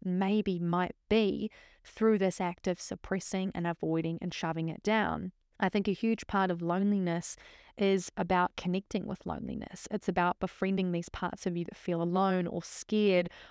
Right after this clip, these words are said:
or not cool or not popular. And you can do this through two recommended exercises. So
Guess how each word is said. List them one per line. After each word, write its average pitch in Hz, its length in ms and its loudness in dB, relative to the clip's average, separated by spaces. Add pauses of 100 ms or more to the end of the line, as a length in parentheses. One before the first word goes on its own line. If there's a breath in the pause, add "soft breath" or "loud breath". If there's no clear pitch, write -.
(100)
or 208 120 4
not 208 300 4
cool 226 360 2
or 202 60 2
not 196 260 0
popular. 180 720 2 (720 loud breath)
And 208 200 4
you 226 100 4
can 226 220 2
do 233 220 2
this 208 200 0
through 180 520 0
two 240 240 0
recommended 190 540 0
exercises. - 880 -6
So 175 560 -2